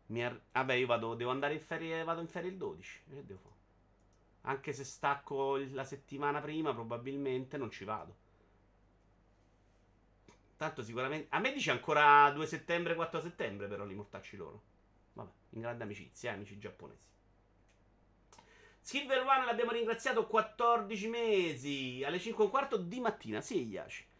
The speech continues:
E ti dirò, la sera avevo fatto tardi, abbastanza, però poi mi sono addormentato verso le due. Ho dormito tre ore, avevamo bevuto tanto, cioè tanto per me, sei sette birre, non è una roba che io bevo normalmente.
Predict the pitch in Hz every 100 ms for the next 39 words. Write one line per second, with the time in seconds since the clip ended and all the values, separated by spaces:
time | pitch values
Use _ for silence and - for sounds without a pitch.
0 | _ _ 233 254 294 233 180 233 226 151
1 | 151 202 196 135 - - 135 143 - _
2 | - 185 226 240 240 254 226 _ _ -
3 | 131 - - 123 107 - 170 180 196 240
4 | 180 - 135 143 160 165 160 175 190 190
5 | 220 165 - - 139 123 110 101 - -
6 | - 165 180 233 240 190 160 196 190 185
7 | 214 220 226 202 - _ _ _ - 147
8 | 151 156 139 151 165 156 127 110 110 131
9 | 127 131 - 147 147 127 120 135 127 120
10 | 139 - 123 127 120 107 117 123 113 110
11 | 110 107 113 113 113 110 113 117 117 92
12 | 107